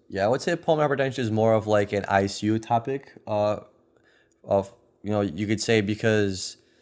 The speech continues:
I know that you have pulmonary hypertension patients in, like, med surg areas and in different kind of, uh, units, tele units, but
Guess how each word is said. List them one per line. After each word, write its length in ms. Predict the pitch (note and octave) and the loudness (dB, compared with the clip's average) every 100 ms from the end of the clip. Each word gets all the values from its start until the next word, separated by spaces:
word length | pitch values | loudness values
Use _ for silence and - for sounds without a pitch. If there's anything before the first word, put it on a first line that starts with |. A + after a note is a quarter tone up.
| _ _ _ _ _ _ _ - | _ _ _ _ _ _ _ 2
I 140 | G#2 | 4
know 240 | A#2+ C#3+ D3+ | 6 6 6
that 480 | C3 B2+ A#2+ - - | 8 8 8 4 -2
you 140 | A2+ A#2 | 2 4
have 140 | A2+ | 4
pulmonary 380 | - A2+ A2 G#2+ | 2 0 0 0
hypertension 320 | A2 G#2 G#2 | -2 -2 -2
patients 420 | G#2+ G2+ G2+ G2 | 0 0 -2 -6
in, 320 | - G#2+ G#2 | -4 -4 0
like, 220 | G2+ G2+ F#2+ | 0 0 0
med 200 | G2+ G2+ | -2 0
surg 300 | G#2 G2 - | -2 -2 -2
areas 540 | G2 G2 G2 F#2+ F#2 | -2 2 2 2 -2
and 240 | - F#2+ F#2+ | -2 -2 -2
in 120 | F#2 | -2
different 380 | G2 - G2 F#2+ | -4 -4 -6 -2
kind 220 | G2+ F#2+ | -2 0
of, 180 | F#2+ - _ _ _ - | -2 -4 _ _ _ -8
uh, 100 | F2 F2 | -2 0
units, 300 | G#2 G#2+ G2 | 2 2 0
tele 280 | - A2 G2+ | 0 2 2
units, 360 | G2 G2 G2 | 0 0 -2
but 340 | - G2 F#2+ | 0 2 2